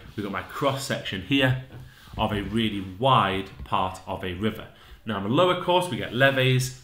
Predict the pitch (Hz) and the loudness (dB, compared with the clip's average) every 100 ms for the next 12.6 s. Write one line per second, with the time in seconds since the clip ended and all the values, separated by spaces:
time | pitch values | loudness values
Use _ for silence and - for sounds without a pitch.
0 | - 101 - 147 151 156 156 156 - - | -14 -12 -2 -2 2 2 2 -2 -8 -14
1 | - _ _ _ _ _ - - - - | -20 _ _ _ _ _ -20 -20 -20 -20
2 | - - - - - 139 135 160 170 165 | -20 -20 -20 -12 0 0 4 4 4 2
3 | 143 123 - - 127 117 127 123 123 113 | 0 0 -2 0 0 4 6 8 8 4
4 | 104 104 - 101 98 120 123 113 120 - | 2 2 2 -2 -2 -2 -2 -4 -4 2
5 | 139 147 131 101 107 107 - 120 110 135 | 4 4 0 -6 -8 -12 -8 -6 -4 0
6 | 135 127 123 110 95 117 92 - - - | 0 0 -2 -2 -2 -2 -2 -6 -14 -20
7 | - - - - - 107 110 - - - | -20 -20 -20 -12 0 4 4 4 2 0
8 | 120 120 117 110 - - 101 90 90 - | 0 2 2 0 -2 -4 -2 -4 -6 4
9 | 120 113 - - - _ - _ - _ | 4 4 0 -16 -20 _ -20 _ -20 _
10 | _ _ _ - 101 110 120 139 143 127 | _ _ _ -14 -6 -2 2 2 2 0
11 | 107 98 - 131 90 85 - - - - | 0 -2 0 2 2 0 -14 -20 -20 -20
12 | - 98 101 98 98 | -8 -2 0 0 -4